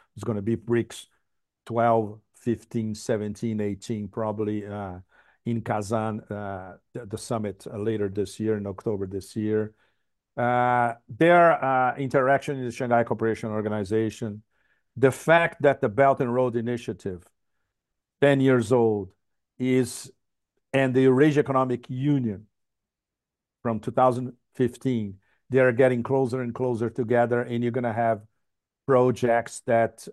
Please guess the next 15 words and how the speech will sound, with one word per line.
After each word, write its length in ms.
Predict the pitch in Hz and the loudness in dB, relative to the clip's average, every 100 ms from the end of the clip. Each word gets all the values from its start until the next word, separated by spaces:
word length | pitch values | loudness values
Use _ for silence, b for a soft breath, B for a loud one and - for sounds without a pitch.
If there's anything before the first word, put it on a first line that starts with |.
| - _ | -20 _
uh, 340 | 120 110 104 107 _ _ _ _ _ | -12 -10 -14 -16 _ _ _ _ _
include 880 | 156 143 120 - 139 143 143 139 101 - _ _ _ _ | -2 -2 -2 0 2 4 4 0 -4 -16 _ _ _ _
countries 460 | 143 139 123 143 107 | 2 2 0 -8 -2
that 200 | 139 127 | -2 0
are 160 | 120 | -4
members 500 | 117 131 160 165 147 | -4 0 0 2 0
of 120 | 135 123 | 0 0
the 60 | |
Euro-, 280 | 127 123 123 - _ | -2 -2 -6 -10 _
European, 520 | 127 123 117 127 127 | -4 -4 -6 -8 -8
uh, 260 | 120 117 110 | -8 -10 -10
the 220 | 107 120 113 | -10 -10 -2
Eurasia 560 | 131 131 127 131 117 | 0 0 2 2 2
Economic 360 | 117 123 117 101 | -2 -4 -4 -4
Union 300 | 127 123 120 | -6 -4 -8